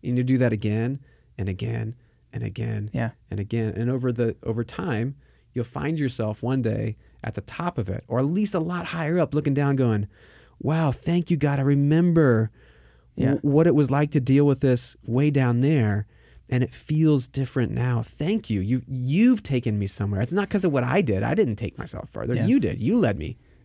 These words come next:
Speaker 1: in the circles of
Speaker 3: Right.
Speaker 1: righteousness.
Speaker 3: You know, I actually find that really comforting.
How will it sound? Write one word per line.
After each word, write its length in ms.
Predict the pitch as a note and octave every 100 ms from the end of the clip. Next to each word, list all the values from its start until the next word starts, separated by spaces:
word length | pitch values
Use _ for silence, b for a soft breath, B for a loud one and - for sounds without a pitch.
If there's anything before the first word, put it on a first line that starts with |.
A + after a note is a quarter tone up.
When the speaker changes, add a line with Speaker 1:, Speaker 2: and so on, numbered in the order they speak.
| -
Speaker 1:
in 60 |
the 60 | G2+
circles 300 | - F2 -
of 80 | -
Speaker 3:
Right. 80 |
Speaker 1:
righteousness. 380 | G#2+ - - - B B B
Speaker 3:
You 120 | C3
know, 80 | D3+
I 140 | C#3+
actually 200 | D#3 -
find 180 | D3 B2+
that 100 | A#2
really 140 | A2+ A2
comforting. 520 | A#2 A#2+ B2 B2+